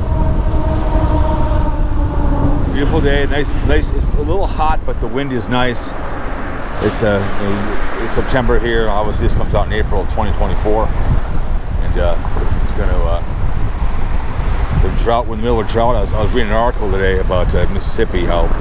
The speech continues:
it's low. I was out, I had to go out to Royalton the other day. I went across Clearwater there. The bridge goes across the Leo Mighty Mighty Mo. It's low already, so, you know,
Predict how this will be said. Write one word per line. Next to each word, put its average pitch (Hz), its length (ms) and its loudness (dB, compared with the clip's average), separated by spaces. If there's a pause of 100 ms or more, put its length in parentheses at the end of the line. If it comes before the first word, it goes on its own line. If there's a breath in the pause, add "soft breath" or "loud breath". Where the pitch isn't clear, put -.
it's - 100 -2
low. 98 220 2
I 101 80 2
was 95 240 0
out, 98 220 2
I 107 80 0
had 104 80 0
to - 40 -6
go 104 160 -2
out 92 80 -2
to - 60 -2
Royalton 104 400 0
the 85 80 0
other 85 100 -2
day. 85 240 0
I - 960 0
went 95 100 0
across 101 400 0
Clearwater 95 640 2
there. 90 240 0 (320)
The 113 80 0
bridge 101 300 0
goes 95 180 0
across 98 420 0
the 90 100 0
Leo 95 180 2
Mighty 98 280 0
Mighty 90 240 0
Mo. 95 180 0
It's 95 140 -2
low 98 140 2
already, 92 340 0
so, 82 280 0 (880)
you - 60 -2
know, 92 160 0